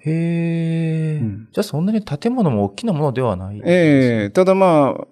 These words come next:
Speaker 2: あの、え-、え-、保存されてる映画の数はすごいんで、行って、
Speaker 1: うん。
Speaker 2: あの、「見せてください」って言ったら、もう何時間でも見せてくれますから。
Speaker 1: へー。
Speaker 2: ええ。
Speaker 1: あ、よくい-、行ってるんですね。
Speaker 2: そうですね。あの、大体、
Speaker 1: うん。
Speaker 2: しゅ-、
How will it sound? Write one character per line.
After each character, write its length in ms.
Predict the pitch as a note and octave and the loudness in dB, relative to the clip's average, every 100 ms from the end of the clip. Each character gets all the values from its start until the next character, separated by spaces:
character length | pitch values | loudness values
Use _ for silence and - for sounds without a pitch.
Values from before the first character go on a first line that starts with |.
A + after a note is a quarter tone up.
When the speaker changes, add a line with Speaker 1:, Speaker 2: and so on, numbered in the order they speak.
| _ _ - | _ _ -2
Speaker 2:
あ 60 | C#3+ | 2
の、 220 | C3+ C3+ | 2 2
え-、 60 | D3+ | 2
え-、 480 | C3+ C#3 C3 - - - - | 2 0 -2 -6 -18 -20 -2
保 100 | F3+ | 2
存 160 | F#3 | 4
さ 120 | F3 E3+ | 4 2
れ 100 | D#3+ | 2
て 100 | D#3+ | 2
る 80 | |
映 60 | D#3 | 2
画 80 | B2+ | 2
の 100 | G#2 | 0
数 160 | G#2+ | -4
は 80 | G2 | -6
す 140 | F#2 B2 | -4 -2
ご 160 | C3+ | 0
い 40 | G#2 | -2
ん 80 | |
で、 180 | G2+ G2 | -4 -4
行 100 | E3+ | -4
っ 20 | |
て、 220 | - C3+ A#2 | 0 0 0
Speaker 1:
う 40 | |
ん。 220 | G#2+ G2 - | -2 -8 -6
Speaker 2:
あ 80 | C3+ | 0
の、 160 | C3 | 2
「見 100 | C3 | 2
せ 100 | C#3 | 2
て 100 | D3+ | 0
く 100 | D#3 | 0
だ 120 | D#3+ D#3 | 0 2
さ 100 | C3 | 0
い」 60 | |
っ 20 | |
て 60 | A#2 | -2
言 80 | F#2 | -6
っ 20 | |
た 60 | G#2+ | -6
ら、 40 | |
も 120 | G#2+ | -2
う 20 | A#2 | 0
何 160 | A#2+ | 0
時 120 | B2+ | 2
間 120 | E3 G3 | 2 2
で 80 | |
も 120 | F3 A#2 | 4 2
見 80 | |
せ 100 | G#2+ | 0
て 100 | G#2 | -4
く 80 | G2+ | -6
れ 100 | G#2 | -6
ま 140 | G#2 G2+ | -6 -8
す 80 | |
か 120 | - F#2+ | -8 -8
ら。 80 | |
Speaker 1:
へ 20 | F#2 | -6
ー。 60 | |
Speaker 2:
え 760 | G2 F#2 F#2 F#2 F#2+ G2 G2 G2 | -2 -2 0 0 0 0 0 -2
え。 140 | G2 F#2+ - | -8 -12 -6
Speaker 1:
あ、 100 | C3 | -2
よ 120 | D3 | 0
く 100 | B2 | -2
い-、 160 | A2 - | -6 -8
行 100 | B2 | -8
っ 40 | |
て 100 | - | -2
る 80 | A2+ | 0
ん 60 | E2+ | -2
で 60 | |
す 80 | - | -2
ね。 180 | A2 F3+ _ | -4 -4 _
Speaker 2:
そ 180 | - - | -6 -2
う 40 | E3 | 0
で 40 | |
す 80 | B2+ | 2
ね。 60 | |
あ 100 | B2 | 2
の、 480 | D3 D#3+ E3 D#3 D#3 | 2 2 2 2 2
大 200 | D3 F3+ | 2 2
体、 300 | F#3 F#3+ F3+ | 4 2 2
Speaker 1:
う 220 | E3+ - - | -2 -6 -6
ん。 40 | |
Speaker 2:
し 220 | F3+ | -4
ゅ-、 40 | - | -4